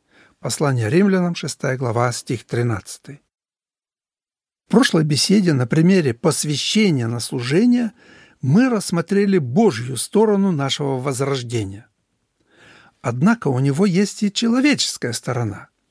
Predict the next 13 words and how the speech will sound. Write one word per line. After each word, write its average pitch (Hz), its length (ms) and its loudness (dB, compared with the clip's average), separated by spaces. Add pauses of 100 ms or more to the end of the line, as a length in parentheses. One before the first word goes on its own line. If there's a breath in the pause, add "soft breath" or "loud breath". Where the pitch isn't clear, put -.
(200)
и 185 80 0
ее 170 360 4
можно 143 380 0
увидеть 131 420 -4
в - 140 -14
том, 202 400 2 (320 soft breath)
что - 320 0
делали 165 480 2
будущие 147 640 0
служители 185 680 -2
при 214 240 -4
их 151 320 -6
посвящении. - 920 -6